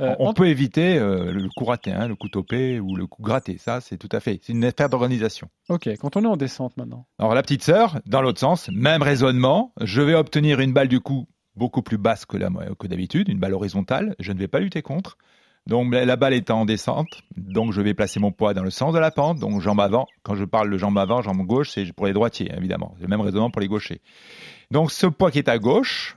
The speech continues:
Speaker 2: voilà, je vais placer la balle légèrement en retrait dans le stance pour éviter de se faire emporter par la pente. Gripper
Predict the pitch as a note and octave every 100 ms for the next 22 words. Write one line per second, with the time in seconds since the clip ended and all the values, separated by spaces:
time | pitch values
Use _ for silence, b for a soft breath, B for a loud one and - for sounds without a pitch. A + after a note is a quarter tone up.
0 | C3+ G2 G2+ C#3+ A3+ - F2+ A2+ A#2 A#2
1 | A2 - G#2 G2+ G#2+ G#2 G#2 B2+ D3+ D3+
2 | C3+ B2+ A#2+ A#2 G#2 G2+ - F#2+ F2+ F2
3 | - D#3+ - A2 A2 A#2 A#2 C#3 G#2 -
4 | A#2+ A2 G2 F#2 G#2 F#2 F2+ - F#3+ -
5 | - B B B B B G#2+ C#3+ C#3+ C#3
6 | C3+